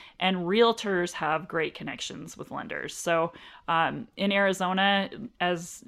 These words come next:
Tiffany mentioned, we have our own crazy paperwork, and we require, um, pre-quals be done on Arizona forms. So it's good to have a local lender that knows all the local forms, the local laws, everything like that. So,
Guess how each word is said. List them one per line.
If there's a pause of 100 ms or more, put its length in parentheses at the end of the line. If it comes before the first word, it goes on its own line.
Tiffany
mentioned,
we
have
our
own (540)
crazy
paperwork, (340)
and
we
require,
um,
pre-quals
be
done
on
Arizona
forms. (300)
So
it's
good
to
have
a
local
lender
that
knows
all
the
local (260)
forms,
the
local
laws,
everything
like
that.
So,